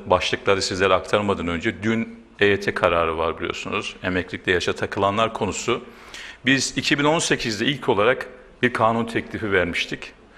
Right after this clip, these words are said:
Sayın Genel Başkanımız da o tarihten bu yana grup konuşmaları dahil olmak üzere her platformda, her yerde bu mağdur kesimin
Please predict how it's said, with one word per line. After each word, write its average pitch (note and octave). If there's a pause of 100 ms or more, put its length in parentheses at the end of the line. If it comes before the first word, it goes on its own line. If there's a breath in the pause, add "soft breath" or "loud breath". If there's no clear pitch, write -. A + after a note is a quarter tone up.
(240 loud breath)
Sayın A#2
Genel B2
Başkanımız B2+
da A#2+ (160)
o C#3+
tarihten A#2+
bu A2+
yana F2
grup B2+
konuşmaları G2
dahil F#2
olmak F2+
üzere D#2 (380 loud breath)
her D3
platformda, F2 (200 loud breath)
her D3
yerde G2 (560 loud breath)
bu C#3+
mağdur A2+
kesimin G#2+